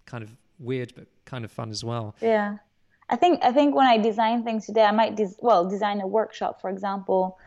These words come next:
Speaker 2: Um, it, it's still, you know, you're still thinking about the users and, and the experience of it and everything, but it's, it's different from, say, the more visual kind of work that I used to do before.
Speaker 1: Yeah.
Speaker 2: Um, and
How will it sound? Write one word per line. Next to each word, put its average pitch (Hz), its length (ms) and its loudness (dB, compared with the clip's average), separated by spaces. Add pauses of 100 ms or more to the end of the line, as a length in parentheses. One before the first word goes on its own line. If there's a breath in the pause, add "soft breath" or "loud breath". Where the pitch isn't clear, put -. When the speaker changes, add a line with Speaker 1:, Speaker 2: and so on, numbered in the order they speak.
(280 soft breath)
Speaker 2:
Um, 185 600 0
it, - 180 4
it's - 160 -2
still, 214 420 6
you 208 120 -2
know, 185 280 -6
you're 208 100 -4
still 226 200 0
thinking 196 340 -6
about 185 500 0 (360 soft breath)
the 190 260 4
users 254 540 6
and, 190 260 -6
and 190 180 -6
the 190 40 0
experience 226 540 0
of 202 120 -2
it 208 100 2
and 208 100 -2
everything, 196 500 -4
but 202 100 -4
it's, - 300 -8
it's 196 140 0
different 220 480 0
from, 185 400 -2 (360 soft breath)
say, 180 300 4
the - 80 0
more 175 420 0
visual 190 460 0
kind 185 180 -8
of 185 60 -6
work 180 240 -4
that - 80 -2
I 190 60 0
used 196 180 -4
to 202 60 -2
do 185 40 -4
before. 208 400 0 (300 loud breath)
Speaker 1:
Yeah. 180 440 0
Speaker 2:
Um, 175 440 -4 (160)
and 185 540 0